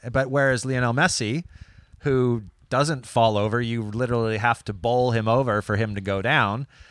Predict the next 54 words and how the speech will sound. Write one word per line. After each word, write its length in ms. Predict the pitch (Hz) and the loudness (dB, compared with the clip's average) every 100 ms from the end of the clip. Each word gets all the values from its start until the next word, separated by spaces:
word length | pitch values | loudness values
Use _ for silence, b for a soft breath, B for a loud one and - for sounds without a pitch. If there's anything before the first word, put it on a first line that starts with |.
| B B | B B
And 200 | - 113 | -8 -4
then 160 | 120 120 | -2 -2
when 100 | 120 | -2
he 80 | 117 | -2
goes 300 | 110 113 110 | 0 0 0
down, 260 | 127 135 127 | 0 -2 -2
he 60 | |
gets 240 | 107 110 - | -4 -6 -6
straight 300 | - 107 - | -6 -6 -2
back 260 | 98 92 | -2 0
up 160 | 135 123 | -2 -2
and 80 | 101 | -4
doesn't 260 | 101 98 | -4 -4
complain 360 | - 95 117 127 | -10 -10 -8 -6
about 220 | 101 90 | -4 -2
it. 120 | 104 98 | -4 -4
That 160 | 107 | -4
is 120 | 143 123 | -4 -6
a 60 | |
good 160 | 98 87 | -8 -8
example. 420 | 82 85 82 90 | -8 -10 -10 -8
But 80 | 92 | -6
that's 220 | 135 - | -6 -6
the 100 | 98 | -8
problem. 340 | 113 117 92 | -6 -4 -6
It 120 | 92 101 | -10 -12
gets 180 | 113 | -12
so 180 | - 113 | -8 -6
big 220 | 95 117 117 | -4 -4 -4
now 220 | 98 90 | -4 -4
that, 180 | 90 - B B B B B _ _ _ _ _ 120 | -4 -8 B B B B B _ _ _ _ _ -12
that 180 | 113 - | -10 -6
people 280 | 131 127 117 | -6 -4 -4
are 100 | 104 | -4
not 280 | 107 107 | -4 -6
setting 600 | - - 104 98 95 95 101 | -8 -6 -4 -4 -8 -10 -10
good 160 | 101 98 | -6 -6
examples. 680 | 92 90 120 143 80 80 | -6 -6 -6 -6 -8 -8
And 160 | 87 85 | -10 -8
I 120 | 90 | -8
think 340 | 92 107 101 92 | -8 -10 -12 -14
even 560 | 104 101 101 95 92 | -14 -10 -10 -12 -12
within 400 | 92 92 107 95 90 | -12 -12 -10 -10 -10
surfing, 540 | - 110 127 - 87 | -10 -10 -10 -12 -12
there's 220 | 87 85 | -10 -12
this 180 | 90 85 | -12 -14
kind 220 | - 95 | -10 -10
of 80 | 85 | -10
entitled 680 | 85 - - 98 95 87 85 | -12 -14 -8 -6 -6 -10 -10
culture, 480 | - 104 - 101 85 | -6 -6 -6 -8 -8
and 160 | 82 | -10
some 220 | - 98 95 | -10 -10 -10
of 140 | 82 | -12
the, 200 | 82 80 | -12 -12